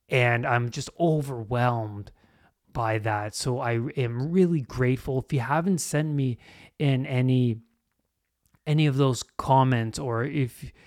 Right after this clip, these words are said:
you have any questions, or if you wanna share your story, please send those in.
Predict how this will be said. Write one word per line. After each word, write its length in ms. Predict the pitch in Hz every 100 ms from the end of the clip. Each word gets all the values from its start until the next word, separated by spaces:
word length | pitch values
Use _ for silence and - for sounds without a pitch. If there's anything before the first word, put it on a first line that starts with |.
| -
you 120 | 151
have 120 | 156
any 120 | 151 123
questions, 720 | - 151 151 - 139 117 113
or 260 | 120 110 - - -
if 100 | 143
you 80 |
wanna 140 | 151 135
share 400 | - - 151 151
your 160 | 135
story, 560 | 117 - 135 147 139 110
please 520 | - - 156 175 123
send 380 | - 139 143 151
those 320 | 131 120 107
in. 340 | - 143 120